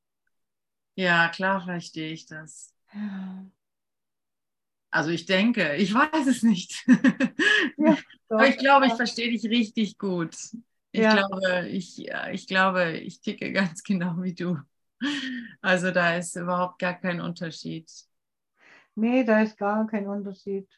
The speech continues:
Speaker 2: Von einem jeden von uns allen. Ja.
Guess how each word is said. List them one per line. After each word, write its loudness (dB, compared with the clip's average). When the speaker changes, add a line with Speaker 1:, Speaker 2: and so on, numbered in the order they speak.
Speaker 2:
Von 0
einem 2
jeden 6
von 0
uns 0
allen. -4
Ja. -4